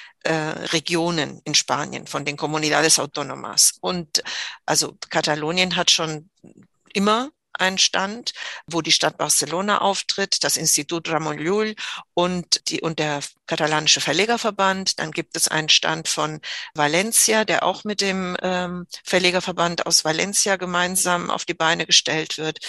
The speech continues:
Es gibt einen galizischen Stand, es gibt einen baskischen Stand und neu hinzugekommen dieses Jahr sind Andalusien und Asturien. Und da geht es natürlich, also bei den letzten beiden nicht unbedingt, aber bei den anderen geht es natürlich darum,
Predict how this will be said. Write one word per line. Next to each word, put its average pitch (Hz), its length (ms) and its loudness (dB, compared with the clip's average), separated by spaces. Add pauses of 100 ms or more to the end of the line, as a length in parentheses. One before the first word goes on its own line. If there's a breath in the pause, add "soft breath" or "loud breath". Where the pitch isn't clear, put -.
(360 loud breath)
Es - 200 4
gibt - 240 -4
einen 156 160 0
galizischen 180 580 2
Stand, 170 380 2
es - 100 2
gibt - 220 -8
einen 156 160 -4
baskischen 170 500 2
Stand 165 380 0 (340 loud breath)
und 180 320 -2
neu 196 540 4
hinzugekommen 190 760 -2
dieses 180 380 2
Jahr 160 180 4
sind 160 240 -2
Andalusien 160 640 2
und 156 140 -2
Asturien. 131 680 0 (400 loud breath)
Und - 360 0
da 160 100 4
geht 220 240 0
es 214 100 6
natürlich, 202 460 -2
also 151 160 -2
bei 156 160 -2
den 156 320 -6
letzten 170 480 2
beiden 165 520 2 (160)
nicht 190 220 2
unbedingt, 208 420 -2
aber 160 120 2
bei 160 140 0
den 151 160 -2
anderen 190 420 0
geht 180 200 0
es 175 120 4
natürlich 175 460 -2
darum, 160 440 0